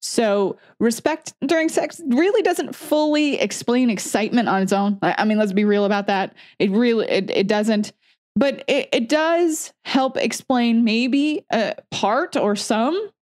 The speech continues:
of what may, maybe makes a, a country potentially more willing of, or, and how Zach puts it, more excited about sex. But I, I mean, it is, again,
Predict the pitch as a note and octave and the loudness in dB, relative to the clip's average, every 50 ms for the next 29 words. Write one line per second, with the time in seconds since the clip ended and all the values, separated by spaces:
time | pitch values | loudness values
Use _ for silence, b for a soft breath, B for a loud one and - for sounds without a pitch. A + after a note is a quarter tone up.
0 | _ _ _ - - A#3+ A3+ B3 B3 - A#3+ A#3+ G#3+ G#3 B3 C4+ - - G#3+ G#3 | _ _ _ -4 -2 0 0 0 0 2 2 2 2 2 0 -2 0 0 0 2
1 | G#3 G3+ G#3 G3+ G3+ F#3 A3 A#3+ - - - - - - _ _ - A#3 B3+ C4 | 2 2 2 2 2 2 0 -2 -4 -8 -12 -12 -14 -16 _ _ -2 0 0 0
2 | - - - B3 A3+ A#3 C#4+ C4+ B3 - D4+ C#4+ C#4 C4+ C#4 D#4 D4 - - - | 0 -2 -2 -2 0 0 0 0 0 0 0 0 0 0 0 -2 -2 -4 -4 -4
3 | - A#3+ - - B3+ A3+ C4 - D#4 D4 D4 D4 D4+ D#4 D#4+ D#4+ D4+ _ _ _ | -4 -2 0 2 2 0 0 0 0 0 0 0 0 0 -2 -4 -6 _ _ _
4 | _ _ - F#3 F#3+ F3 E3+ E3+ F3+ G3 G3 A3 B3+ D#4 F4+ A4+ A#4+ G#4 _ _ | _ _ 0 2 2 2 4 2 2 2 2 2 2 2 0 -2 -4 -8 _ _
5 | _ _ _ _ _ _ _ - - C4 C4 A3 - - - G3+ G#3 G#3 G#3 G#3+ | _ _ _ _ _ _ _ -2 0 0 0 0 0 0 2 2 2 2 0 0
6 | - - - - G3+ G#3 G3 E3+ - - F#3 G#3+ F#3+ F3+ F3 F3 D#3+ F3+ G#3 F#3 | -2 -2 -2 0 0 2 2 2 0 0 2 2 2 2 0 0 0 0 0 -2
7 | F3 - - G#3 - - - G#3 G#3 F3+ - E3+ - - - - D#3 D#3 E3+ F3 | -2 -2 -2 -2 -2 0 0 2 2 2 2 0 -4 -6 -4 -2 0 2 2 2
8 | A#3+ D4 C#4 D#4 - _ _ - A3+ A#3+ A#3 A3 A3+ - - A#3+ C4 C#4+ - - | 2 0 -2 -4 -8 _ _ -2 0 0 0 -2 -2 -2 -2 -2 -2 -4 -6 -12
9 | B B B B B B _ _ _ _ _ - A#3 D#4 G4 F#4 - - - - | B B B B B B _ _ _ _ _ -4 0 0 0 0 -2 -6 -8 -6
10 | - G2+ - - - - D#4+ F#4+ E4+ C4+ - - F4+ F#4 F4+ F4+ F4 F4 F4 F4 | -4 -2 -2 -2 -2 -2 0 0 0 0 -2 -2 0 2 2 2 2 2 2 2
11 | F4+ E4+ - _ - - C#4+ C#4+ D4 D4+ D4+ D#4 D#4 C#4 C#4 D4 - - - - | 0 -2 -6 _ -2 0 0 2 2 2 2 2 2 0 -2 -4 -8 -10 -12 -16
12 | _ _ _ _ _ _ _ - A#3+ A3 G3+ A#3 B3 B3 B3 B3 A#3+ A#3+ B3 B3 | _ _ _ _ _ _ _ -2 0 0 2 2 2 2 2 2 2 4 2 2
13 | C4 B3 A#3+ | 2 0 -4